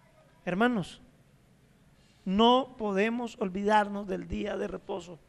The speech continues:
El mandamiento dice, "Acuérdate de él". Y esa palabra, acuérdate, no, "Ah, sí, yo sé que es el domingo". No, es, "Guárdalo". O sea, acuérdese, ya lo sabe,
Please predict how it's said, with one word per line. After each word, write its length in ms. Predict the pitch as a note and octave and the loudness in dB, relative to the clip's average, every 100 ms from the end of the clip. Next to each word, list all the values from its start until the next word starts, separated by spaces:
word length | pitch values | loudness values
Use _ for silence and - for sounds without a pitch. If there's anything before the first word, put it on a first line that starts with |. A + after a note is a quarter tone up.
| _ _ - - | _ _ -20 -14
El 100 | F#3 | -6
mandamiento 560 | F3+ G3 G3+ G#3 G#3+ A3 | -4 -2 0 0 2 2
dice, 200 | G#3+ G#3+ | 2 0
"Acuérdate 640 | G#3+ B3 B3 A3 G#3+ G#3 | 0 4 4 4 0 -4
de 200 | F#3+ F#3+ | -4 -4
él". 120 | F3+ D3 _ - - - - _ _ _ _ _ _ _ _ _ | -6 -10 _ -20 -20 -20 -20 _ _ _ _ _ _ _ _ _
Y 100 | F#3+ | 6
esa 180 | B3+ C#4+ | 8 8
palabra, 520 | B3 A#3+ C#4 C#4+ C#4+ | 6 6 6 6 2
acuérdate, 760 | A#3 C4 D#4 D4+ B3+ - C4 - - - _ - _ B3 | 0 8 8 8 4 2 -2 -4 -20 -20 _ -20 _ 4
no, 80 | D4 | 8
"Ah, 260 | D#4+ F4 | 8 6
sí, 180 | D4 E4+ | 4 0
yo 120 | D#4 | 0
sé 160 | C4 E4 | -2 0
que 80 | - | 0
es 60 | |
el 60 | D4 | 2
domingo". 440 | C4+ C#4+ C4+ D3+ - - _ - - _ _ - | 2 0 -2 -6 -8 -20 _ -20 -20 _ _ 0
No, 300 | G3 D#3 - - _ _ _ _ _ _ _ _ _ | 0 0 -6 -20 _ _ _ _ _ _ _ _ _
es, 300 | F#3 F3+ - - | -2 -2 -4 -10
"Guárdalo". 560 | F3+ A3 - D#4+ F#3+ C3+ - - _ _ _ _ _ _ _ _ _ _ _ _ _ _ _ _ _ | 6 6 10 8 6 -4 -16 -20 _ _ _ _ _ _ _ _ _ _ _ _ _ _ _ _ _
O 20 | A3 | -4
sea, 140 | G#3+ | -2
acuérdese, 800 | F#3+ - - D4 D#4 D#4+ C#4 C4 - - | -4 -2 8 8 10 4 2 -2 -6 -8
ya 200 | G3+ E4 | 8 10
lo 140 | D#4+ C4 | 12 10
sabe, 340 | C#4+ C4+ | 8 6